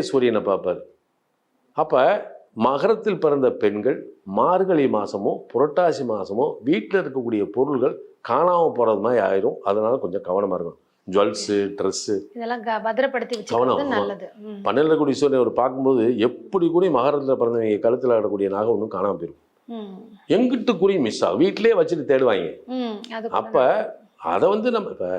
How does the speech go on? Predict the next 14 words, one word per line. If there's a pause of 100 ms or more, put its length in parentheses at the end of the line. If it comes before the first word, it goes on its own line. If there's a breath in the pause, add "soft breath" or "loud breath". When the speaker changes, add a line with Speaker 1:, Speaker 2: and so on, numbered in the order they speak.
(640)
Speaker 1:
நாலு
பேர்
வந்து
போகக்கூடிய
இடம், (440)
நம்ம
தான்
கவனமா
வச்சுக்கணும். (200)
அதை
கொஞ்சம்
கவனமா
வச்சுக்கணும். (320 soft breath)
வெளியில